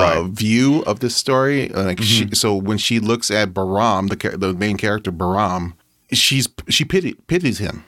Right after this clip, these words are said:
Speaker 2: But then
Speaker 1: Right.
Speaker 2: again, she tries to be her fr-, his friend.
Speaker 1: Mm-hmm.
Speaker 2: And so it's, it's
Speaker 1: But
Speaker 2: also,
Speaker 1: you
Speaker 2: that's so, that's so, what's so great about the movie. It kind of really says, like, "I recognize that the system is corrupt, yet,
Speaker 1: Right.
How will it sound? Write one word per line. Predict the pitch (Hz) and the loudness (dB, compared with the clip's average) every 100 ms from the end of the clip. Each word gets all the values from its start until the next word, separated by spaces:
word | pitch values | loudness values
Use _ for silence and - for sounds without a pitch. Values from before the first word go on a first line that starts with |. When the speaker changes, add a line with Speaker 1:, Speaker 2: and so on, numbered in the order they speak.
| _ _ _ _ - | _ _ _ _ -12
Speaker 2:
But | 107 131 | -2 0
then | 131 131 | 2 0
Speaker 1:
Right. | |
Speaker 2:
again, | 123 127 | 0 0
she | - 120 | -2 -4
tries | 131 120 | -2 -2
to | 110 | -2
be | 110 101 | -2 0
her | 110 | -2
fr-, | 90 - - | -4 -8 -4
his | 110 90 | -4 -2
friend. | 104 110 147 175 _ _ _ 139 | -2 0 0 -4 _ _ _ -4
Speaker 1:
Mm-hmm. | 117 117 110 - - | 0 0 -2 -6 -4
Speaker 2:
And | 113 | -2
so | - 135 | 2 2
it's, | 113 92 - - - | 2 -2 -8 -8 -4
it's | 170 | -2
Speaker 1:
But | - | 2
Speaker 2:
also, | 160 135 - | 2 0 -4
Speaker 1:
you | |
Speaker 2:
that's | 113 139 - | 0 0 2
so, | 180 - | 0 2
that's | 123 - | 2 2
so, | 151 | -2
what's | 127 120 - | 0 0 0
so | 117 | 0
great | 113 110 | 2 2
about | 110 - | 2 0
the | |
movie. | 104 107 127 104 | 0 2 2 0
It | 110 | 0
kind | 117 113 | 0 0
of | 104 | 2
really | 104 107 | 0 0
says, | 104 113 98 95 | -2 -2 0 -2
like, | 90 - - - - - | -4 -6 -20 -20 -20 -8
"I | - | -2
recognize | 156 185 190 165 135 117 | 0 0 0 2 0 0
that | 113 - | -2 -4
the | - 123 | -2 0
system | - 143 - 120 | 2 0 2 0
is | 101 | 0
corrupt, | - - 92 69 - - | -4 -2 -2 -2 -8 -10
yet, | 110 110 131 127 | -4 0 2 2
Speaker 1:
Right. | 78 | 0